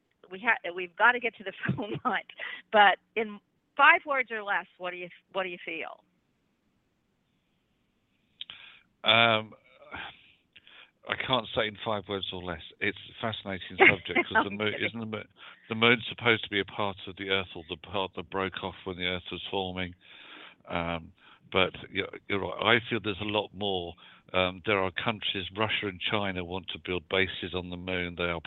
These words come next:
Speaker 2: planning to make trips to the moon. I know China is. It'll be interesting to see what they find 'cause there's so much that hasn't been found yet,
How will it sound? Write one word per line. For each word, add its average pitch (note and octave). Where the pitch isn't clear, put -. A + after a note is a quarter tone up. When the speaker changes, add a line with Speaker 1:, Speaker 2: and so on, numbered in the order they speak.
Speaker 2:
planning F#2+
to F2
make F2
trips -
to G2
the F2
moon. F2
I F2
know F#2
China E2+
is. E2+
It'll -
be F2+
interesting F#2
to D#2
see F2+
what E2+
they F2
find F2+
'cause F2
there's F2
so G2+
much F#2
that -
hasn't F2+
been F2
found F#2
yet, E2+